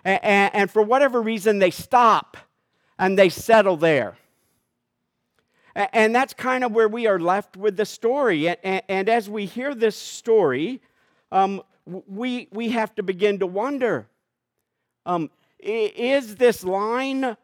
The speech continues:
is this line of Abram and Terah, is it going to end here? I mean, Abram is married, but, but Sarah is barren.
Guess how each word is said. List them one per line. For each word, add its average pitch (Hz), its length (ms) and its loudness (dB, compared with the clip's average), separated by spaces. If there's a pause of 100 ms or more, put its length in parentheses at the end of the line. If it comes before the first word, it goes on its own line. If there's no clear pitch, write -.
(160)
is 214 300 -2
this 226 340 -2
line 214 840 -4 (240)
of 175 360 0
Abram 214 420 0
and 175 120 -4
Terah, 214 340 -4
is 214 300 4
it 233 140 -4
going 208 320 -2
to 180 140 -2
end 190 240 -2
here? 185 500 -4 (840)
I 185 100 -4
mean, 208 300 2
Abram 226 420 2
is 160 180 0
married, 208 580 -2
but, 190 220 2 (200)
but 190 160 -2
Sarah 247 420 0
is 190 220 4
barren. 208 540 0